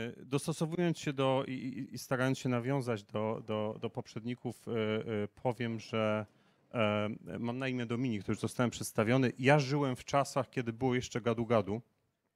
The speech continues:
Nawiązując tutaj do tego naszego przesuwania się,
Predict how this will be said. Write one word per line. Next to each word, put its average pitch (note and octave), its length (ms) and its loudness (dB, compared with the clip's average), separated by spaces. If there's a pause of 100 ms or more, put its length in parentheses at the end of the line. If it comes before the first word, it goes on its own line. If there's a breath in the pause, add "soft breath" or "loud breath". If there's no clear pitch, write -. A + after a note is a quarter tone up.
(800)
Nawiązując A2+ 580 -2
tutaj G#2 160 -4
do G2+ 100 -2
tego G2+ 200 -4
naszego G2+ 300 -4
przesuwania A#2 540 0
się, G#2 220 -6